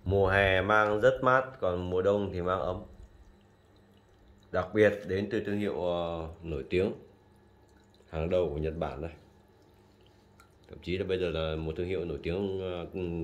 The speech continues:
lên toàn cầu rồi. Mang tính toàn cầu luôn này. Uniqlo Nhật Bản. Đó. Nút quần.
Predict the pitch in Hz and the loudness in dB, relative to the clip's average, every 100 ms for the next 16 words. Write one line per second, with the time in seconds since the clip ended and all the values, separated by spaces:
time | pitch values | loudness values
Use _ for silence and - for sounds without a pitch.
0 | 82 87 92 90 - - 87 80 98 87 | -4 -4 -6 -8 -6 0 0 4 4 4
1 | 90 - - - - - _ _ _ _ | 2 -2 -12 -20 -20 -20 _ _ _ _
2 | _ 90 87 87 95 110 104 101 101 92 | _ -8 -6 -4 -4 4 6 6 4 4
3 | 87 95 92 - - - 101 101 104 117 | 4 0 -2 -10 -12 -2 0 2 2 0
4 | 113 113 104 98 95 87 - 92 - - | 4 4 4 2 -2 -8 -6 -8 -8 -16
5 | - - _ - - - _ _ _ _ | -20 -20 _ -20 -20 -20 _ _ _ _
6 | _ - _ _ - - - - 80 90 | _ -20 _ _ -20 -20 -20 -12 -4 -2
7 | 95 90 - - - - - - - - | 0 -2 -6 -16 -20 -20 -20 -20 -20 -20
8 | - - - - - - - - - 101 | -20 -20 -20 -20 -20 -20 -20 -12 0 0
9 | 101 - 95 | 2 2 2